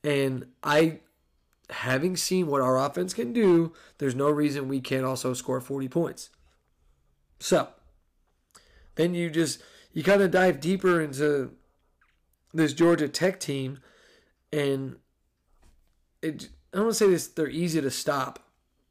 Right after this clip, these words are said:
but they only winning three games against less teams. They allow thirty-one point seven points. They only scored twenty-seven. And their offense is two guys.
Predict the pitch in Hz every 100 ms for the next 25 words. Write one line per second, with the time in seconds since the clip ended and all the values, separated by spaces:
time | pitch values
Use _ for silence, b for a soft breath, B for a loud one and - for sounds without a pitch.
0 | _ _ _ _ - 135 147 135 - _
1 | _ _ _ _ _ _ _ _ _ _
2 | _ _ _ - 135 139 127 - b b
3 | b b b b b - 170 202 196 190
4 | 147 185 170 170 156 156 151 131 147 160
5 | 160 - 151 147 139 - b b - 160
6 | 143 143 175 175 175 165 160 165 139 165
7 | 160 131 147 147 139 139 147 143 143 143
8 | 160 - 156 151 156 160 147 - 135 135
9 | 139 131 _ b b b b b b b
10 | - 170 165 175 170 - 180 208 208 185
11 | 185 180 - 202 220 240 156 -